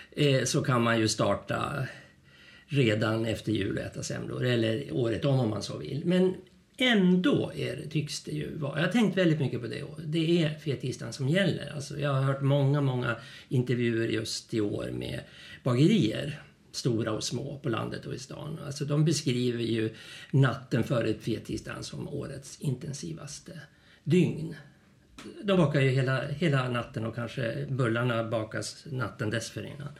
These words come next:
Så att det är så enormt stort. Men det är väl inte många människor idag som sätter fettisdagen i samband med fastlagen och, och den stora, stora, eh,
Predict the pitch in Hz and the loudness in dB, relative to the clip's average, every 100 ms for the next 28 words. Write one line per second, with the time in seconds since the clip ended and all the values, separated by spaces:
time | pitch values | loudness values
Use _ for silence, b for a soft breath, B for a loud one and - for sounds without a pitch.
0 | B B B B 208 185 220 202 220 220 | B B B B 2 2 4 2 2 4
1 | 214 233 277 170 113 - - - - - | 6 8 6 4 2 -2 -8 -12 -14 -16
2 | - - B B B B - 139 135 147 | -18 -18 B B B B 2 4 4 4
3 | 175 185 151 156 143 131 127 135 123 123 | 2 2 2 2 2 2 0 0 -2 -2
4 | 120 127 127 147 139 143 131 120 - 143 | -4 -6 -4 -2 -2 -2 -4 -6 -2 -2
5 | 143 - 139 151 131 127 127 131 - 127 | -2 -2 -4 0 0 0 -4 -4 -4 -4
6 | 117 - 120 110 110 117 113 120 113 - | -4 -4 -4 -2 -2 -2 -2 -4 -4 -8
7 | - _ - 139 113 - 131 113 113 113 | -14 _ -10 -8 -6 -6 -8 -6 -8 -8
8 | 120 123 - B B B B - 117 113 | -8 -10 -12 B B B B -6 -2 -2
9 | 110 - 101 101 107 - 107 113 117 - | -2 -2 -2 -2 -4 -6 -4 -4 -6 -10
10 | - B B B B B - 170 143 131 | -14 B B B B B -6 -2 -2 -2